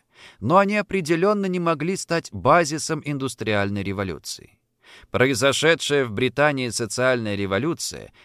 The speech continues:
не изменила полностью существующую социальную иерархию. Это была революция внутри системы. Ее амбиции сосредоточились на утверждении прав собственности.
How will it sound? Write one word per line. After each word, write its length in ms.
не 300
изменила 640
полностью 680
существующую 920
социальную 640
иерархию. 640
Это 280
была 320
революция 840
внутри 540
системы. 600
Ее 380
амбиции 760
сосредоточились 1200
на 140
утверждении 840
прав 420
собственности. 1000